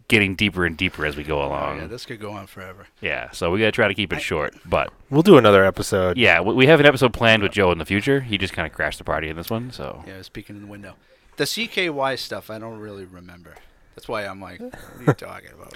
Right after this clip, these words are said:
Speaker 1: Well, it's just funny 'cause we were just talking about it 'cause he was like, in a conversation before you showed up, he was like, "Oh, I had this friend that used to watch these C K Y videos, and that's how he found the best motoring
Speaker 3: This
Speaker 1: videos."
Speaker 3: is the friend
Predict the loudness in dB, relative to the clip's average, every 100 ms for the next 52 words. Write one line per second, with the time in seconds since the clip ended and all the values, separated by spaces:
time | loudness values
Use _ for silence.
0 | -10 6 6 6 4 4 4 0 0 -2
1 | -4 -4 -6 -6 -6 -6 -12 -12 -6 -4
2 | -4 -6 -20 -20 _ _ _ _ -8 -6
3 | -2 -2 0 -4 -4 -2 0 -2 -2 0
4 | 4 4 2 _ _ _ -4 -4 -4 -8
5 | -2 0 0 -2 -4 -2 -4 -6 -4 -2
6 | -4 -6 -6 -2 -2 -4 -12 -10 -8 -6
7 | -4 -2 -2 -2 -6 -8 -8 -10 -6 -6
8 | 0 0 0 -2 -4 -4 -6 0 2 6
9 | 6 6 4 2 6 6 6